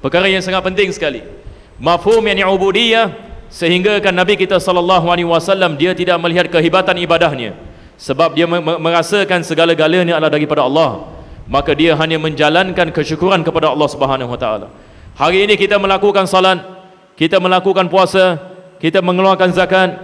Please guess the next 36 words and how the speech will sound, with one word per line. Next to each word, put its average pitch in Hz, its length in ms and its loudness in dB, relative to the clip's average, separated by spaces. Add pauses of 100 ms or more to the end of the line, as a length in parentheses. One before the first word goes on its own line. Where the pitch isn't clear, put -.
(320)
kita 160 240 0
mentaati 185 460 0
perintah 180 320 -2
Allah 175 160 2
Subhanahu 175 420 -2
wa 170 80 -2
taala, 202 400 0 (560)
kita 180 460 2
hanya 180 260 0
kedepankan 180 540 -2
kesyukuran 185 500 0
kita 175 220 -2
kepada 170 260 0
Allah 156 220 0
Subhanahu 143 420 -2
wa 135 80 -2
taala. 131 320 -2
Allah 202 380 2
yang 208 160 0
memberikan 208 420 0
kepada 196 240 0
kita 190 160 2
hidayah. 180 480 2 (480)
Allah 196 400 2
yang 202 140 0
memberikan 202 400 2
kepada 196 180 0
kita 196 240 0
hidayah 202 400 4
yang 190 240 0
mana 190 160 2
dengannya 196 400 2
dapat 185 300 0
kita 190 100 0
melakukan 180 400 0
salat, 175 300 2